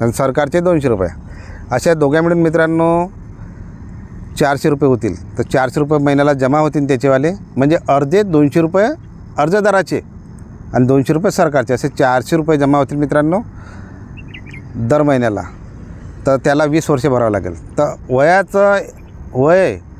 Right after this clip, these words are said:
साठ वर्ष पूर्ण झाल्याच्या नंतरच मित्रांनो त्याला तीन हजार रुपये महिना या योजनेतून मिळेल मित्रांनो. पेन्शन, असं समजा की पेन्शन भेटून राहिली. तर अशी होती मित्रांनो हे ई श्रम कार्डाची बद्दलची माहिती.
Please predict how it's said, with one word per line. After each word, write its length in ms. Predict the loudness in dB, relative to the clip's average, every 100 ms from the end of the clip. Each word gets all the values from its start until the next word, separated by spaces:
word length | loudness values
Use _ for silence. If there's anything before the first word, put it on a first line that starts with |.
| -18 -16 -10
साठ 340 | -2 0 2
वर्ष 220 | 0 2
पूर्ण 480 | 0 0 0 2 2
झाल्याच्या 420 | 2 2 2 2
नंतरच 500 | 2 2 2 2 2 2
मित्रांनो 420 | -2 0 0 0
त्याला 320 | 0 0 2
तीन 300 | 0 2 2
हजार 240 | 2 2 2
रुपये 200 | 2 0
महिना 400 | 2 2 2 0 -6 -16 -16 -6 0
या 160 | 2
योजनेतून 580 | 2 2 0 -2 2 2
मिळेल 220 | 4 2
मित्रांनो. 360 | 0 -2 -2 -2 0
पेन्शन, 500 | 0 2 0 0 0 -6 -16 -6
असं 160 | -2 0
समजा 280 | 2 2 2
की 100 | 2
पेन्शन 380 | 2 2 4 2
भेटून 200 | 2 2
राहिली. 220 | 0 -2 -10 -16 -16 -14 -14 -14 -14 -14 -14 -14 -4
तर 60 | -2
अशी 420 | 0 0 0 2
होती 200 | 2 4
मित्रांनो 500 | 2 2 2 4 2 0
हे 720 | -6 -4 2 4 4 4 2 -2 -14 -16 -14 -16 -16 -16 -14 -16 -16 -8
ई 160 | 2 2
श्रम 260 | 4 0 2
कार्डाची 420 | 0 2 0 0
बद्दलची 460 | -2 0 0 2
माहिती. 500 | 2 4 2 2 0